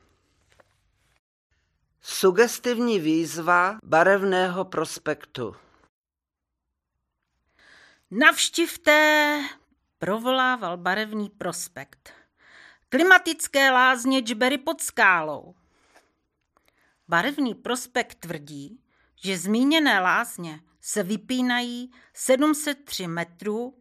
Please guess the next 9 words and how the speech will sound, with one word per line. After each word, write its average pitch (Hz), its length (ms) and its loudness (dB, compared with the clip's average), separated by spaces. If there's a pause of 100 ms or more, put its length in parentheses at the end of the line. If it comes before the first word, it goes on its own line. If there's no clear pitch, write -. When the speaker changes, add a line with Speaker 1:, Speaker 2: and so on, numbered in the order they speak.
Speaker 2:
nad 175 200 -2
hladinou 196 540 -4
mořskou. 220 680 -10 (1040)
A 180 100 -2
penze 269 680 0 (260)
je 202 120 -2
prý 208 260 -6
tak 240 400 0
levná, 180 640 -4